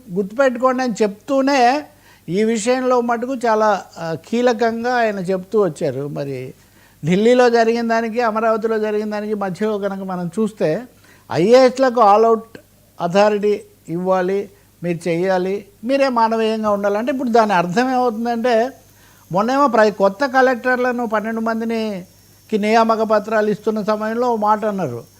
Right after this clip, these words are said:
మీరు ప్రజాప్రతినిధులతో సంప్రదించి మీరు చేయాల్సి ఉంటుంది అని. మరి వీటన్నిటిని కలెక్టర్లు ఏమన్నా వాళ్ళ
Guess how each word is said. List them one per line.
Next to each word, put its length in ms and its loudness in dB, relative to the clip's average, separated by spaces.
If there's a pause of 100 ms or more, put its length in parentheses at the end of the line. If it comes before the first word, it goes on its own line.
(280)
మీరు 160 4
ప్రజాప్రతినిధులతో 1080 4
సంప్రదించి 680 -2
మీరు 440 0 (1000)
చేయాల్సి 440 6
ఉంటుంది 400 -2
అని. 240 -4
మరి 160 -4
వీటన్నిటిని 680 -2
కలెక్టర్లు 580 0
ఏమన్నా 360 -2
వాళ్ళ 420 -2